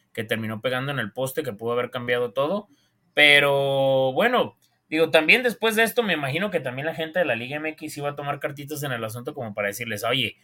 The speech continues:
estoy viniendo acá, me estás pitando de la ching-". Y, y ¿sabes qué? Parece una tendencia, pero como decimos, Quique, y siempre lo, lo mencionamos aquí,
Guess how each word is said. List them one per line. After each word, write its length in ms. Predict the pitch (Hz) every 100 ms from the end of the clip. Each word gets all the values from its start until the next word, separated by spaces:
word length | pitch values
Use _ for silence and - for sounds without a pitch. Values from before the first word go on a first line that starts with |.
| _ _
estoy 220 | - 113 131
viniendo 420 | 185 190 185 196
acá, 520 | 190 123 104 101 - _ _ _ _ -
me 80 | 110
estás 260 | 107 131
pitando 480 | - 175 175 175 190
de 80 | 175
la 160 | 139
ching-". 240 | - 123 113
Y, 280 | - 160 160
y 60 | 175
¿sabes 300 | 196 226 -
qué? 100 | 262
Parece 360 | 226 170 175
una 180 | 247 254
tendencia, 680 | - 127 135 214 220 151 101 - _ _ -
pero 420 | 208 220 196 151
como 220 | 196 196
decimos, 400 | 196 214 302 240 185
Quique, 280 | 202 226 190
y 100 | 147
siempre 260 | 156 202 233
lo, 200 | 180 135
lo 140 | 135
mencionamos 520 | 139 135 151 165 185
aquí, 340 | 175 - 208